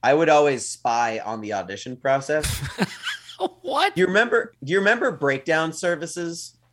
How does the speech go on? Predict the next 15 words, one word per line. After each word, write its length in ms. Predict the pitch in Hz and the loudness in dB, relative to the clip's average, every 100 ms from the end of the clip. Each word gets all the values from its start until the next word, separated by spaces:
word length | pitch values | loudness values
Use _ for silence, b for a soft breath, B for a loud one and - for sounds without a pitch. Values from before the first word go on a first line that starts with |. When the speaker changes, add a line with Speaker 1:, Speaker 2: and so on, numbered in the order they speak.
| _ _ - | _ _ -8
Speaker 1:
You 80 | 170 | -4
remember 220 | 208 180 | -2 2
that 200 | 147 151 | 4 6
whole 140 | 156 | 4
thing, 240 | 156 165 147 | 2 -2 0
Actors 420 | 147 151 160 160 | -2 -2 -4 0
Access, 580 | 147 151 - 151 151 - | 0 0 -2 -2 -4 -6
how 120 | 139 | -4
you'd 260 | 139 139 | -2 -2
go 240 | 123 143 151 | 2 4 6
on 240 | 147 151 | 4 2
and 140 | 143 131 | -2 -4
you 100 | 151 | -6
could 220 | 165 131 | -6 -4
just 400 | 117 147 156 | 2 2 0